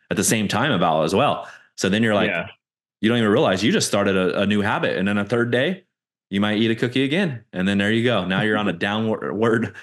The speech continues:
Speaker 1: trajectory into bad ha-, another new habit, which is a bad habit. And then your, your health, your, your whole diet plan goes off of that.
Speaker 2: Yeah, that makes sense too. If you do it once, you know, you can't consider it a habit because y-, it's not a repetitious kind of a thing yet.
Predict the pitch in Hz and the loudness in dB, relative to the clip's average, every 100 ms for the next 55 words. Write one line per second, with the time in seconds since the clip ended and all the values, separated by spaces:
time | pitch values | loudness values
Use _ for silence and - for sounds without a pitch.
0 | - 110 113 127 - 104 90 98 98 _ | -6 -4 0 -2 0 2 2 0 -4 _
1 | _ _ _ _ 90 87 95 92 90 - | _ _ _ _ -6 -2 -2 -2 -4 -2
2 | 87 101 104 101 107 131 135 90 87 95 | 0 0 2 0 2 2 2 0 -2 -4
3 | - 95 92 92 104 117 98 87 92 - | -4 -8 -2 -2 0 -2 -2 -2 -2 -2
4 | 98 98 101 104 110 117 _ - 104 104 | -2 0 0 0 -2 -4 _ -6 -2 0
5 | 131 139 104 95 - 101 101 113 120 120 | 0 0 0 0 0 0 0 0 0 -2
6 | 107 98 104 101 127 117 85 80 - - | -2 -2 0 0 0 -2 -2 -4 -4 -12
7 | _ _ _ _ _ _ _ _ _ _ | _ _ _ _ _ _ _ _ _ _
8 | _ _ _ _ - 104 117 131 120 - | _ _ _ _ -4 -2 0 0 0 0
9 | 113 - 135 120 127 160 131 143 185 208 | -2 0 -2 0 2 4 4 2 2 0
10 | 208 - 113 113 104 110 - 127 117 113 | -2 -10 -2 -2 0 -2 -2 -4 -2 -2
11 | - 117 110 98 95 127 104 101 98 - | 0 2 2 2 0 -2 -2 -2 -4 -2
12 | 107 90 98 - 92 120 101 101 101 95 | -4 -2 -4 -6 -6 -2 0 2 0 0
13 | - 120 104 104 95 - 104 95 98 - | -2 -2 -2 0 -2 -2 -2 0 0 0
14 | 113 101 90 - | 2 2 0 -4